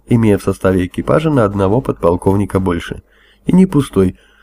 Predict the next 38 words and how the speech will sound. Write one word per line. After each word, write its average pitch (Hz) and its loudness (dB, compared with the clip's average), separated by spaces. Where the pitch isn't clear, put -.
с - -8
разобранным 98 2
фантомом 117 0
в - -12
фюзеляже, 101 0
машина 98 0
подлежала 95 0
внимательному 101 0
изучению. 92 -6
Перед 104 2
отлетом 101 0
я 101 2
попросил 135 0
летчиков 117 0
зря 139 0
глистов 98 -4
не 101 0
обижать, 107 0
сбивать 151 0
только 95 -2
в - -4
случае 123 -2
крайней 92 0
необходимости. 90 -4
Хотелось 107 0
создать 107 0
у 101 2
англов 101 2
впечатление, 117 0
что - -4
это 143 0
хороший 135 0
самолет, 85 -4
вот 107 0
только 127 2
мелкие 131 4
недоделки 127 2
устранить, 87 -2